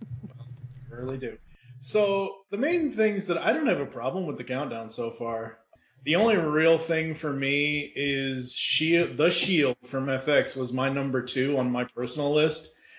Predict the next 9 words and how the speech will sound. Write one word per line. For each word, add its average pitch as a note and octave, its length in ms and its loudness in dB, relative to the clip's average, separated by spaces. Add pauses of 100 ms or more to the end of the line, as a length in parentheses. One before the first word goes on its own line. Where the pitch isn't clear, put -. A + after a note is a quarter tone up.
(140)
That F3+ 220 4
show F3+ 320 6
deserves C3+ 560 0
to D#3 160 2
at D3 80 2
least C#3 760 0
be A2 420 -6 (180)
top - 480 0 (380)
fifteen. D3 760 -2